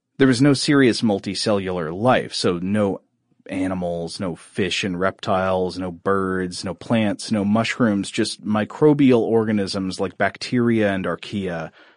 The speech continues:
floating around in the oceans, forming mats and films, and occasionally,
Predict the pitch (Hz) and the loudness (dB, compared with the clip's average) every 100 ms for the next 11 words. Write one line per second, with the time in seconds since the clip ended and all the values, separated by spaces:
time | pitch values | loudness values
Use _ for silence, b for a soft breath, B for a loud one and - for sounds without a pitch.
0 | b - 110 107 101 101 101 98 95 92 | b 0 2 2 0 0 0 0 -4 -4
1 | 90 - 95 90 87 - - 104 98 92 | -4 -4 -6 -6 -8 -10 -4 -2 -2 -6
2 | 90 95 95 90 - - 95 87 - 101 | -4 -2 -2 -2 -8 -6 -6 -6 -6 -6
3 | 98 92 92 82 - B B - 104 - | -4 -4 -6 -10 -12 B B -2 -2 2
4 | 117 110 104 101 92 | 0 2 -2 -4 -6